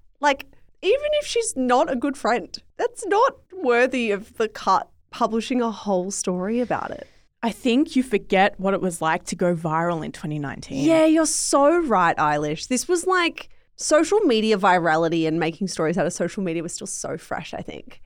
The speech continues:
Speaker 1: But where you are so far in the story, I'm not on Team Natalie, which I remember being at the time, but it's weird to kind of have a bit
Speaker 2: Interesting.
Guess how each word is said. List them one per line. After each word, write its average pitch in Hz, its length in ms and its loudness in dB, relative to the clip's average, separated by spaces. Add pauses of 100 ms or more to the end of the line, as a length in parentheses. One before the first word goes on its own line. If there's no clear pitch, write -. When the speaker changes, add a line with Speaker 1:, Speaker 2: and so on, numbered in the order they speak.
(200)
Speaker 1:
But 285 140 2
where 320 140 4
you 539 220 6
are 392 100 6
so 370 180 0
far 311 240 2
in 302 60 0
the 294 60 -2
story, 285 300 2
I'm 254 280 4
not 349 180 2
on 640 200 -2
Team 381 280 2
Natalie, 254 380 0
which 226 160 -4
I 311 80 4
remember 320 260 2
being 466 240 2
at 427 80 -2
the 359 60 -6
time, 214 440 0
but 440 80 2
it's 427 140 -2
weird 262 200 0
to 359 60 0
kind 427 220 0
of 523 80 -2
have 302 180 0
a 311 60 0
bit 226 160 -2
Speaker 2:
Interesting. 262 200 -4